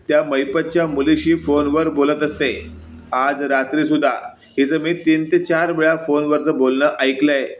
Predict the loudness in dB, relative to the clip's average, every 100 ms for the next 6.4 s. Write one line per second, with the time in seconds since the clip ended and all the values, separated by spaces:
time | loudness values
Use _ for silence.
0 | -20 _ _ -4 -2 0 0 0 2 2
1 | 2 2 2 2 2 0 0 0 0 2
2 | 2 2 2 0 -2 -6 -16 _ _ -2
3 | 0 -2 0 0 0 -6 -20 _ _ -2
4 | 0 0 0 0 -2 -2 0 0 0 -4
5 | -14 -8 -2 -2 0 0 2 0 0 2
6 | 2 2 0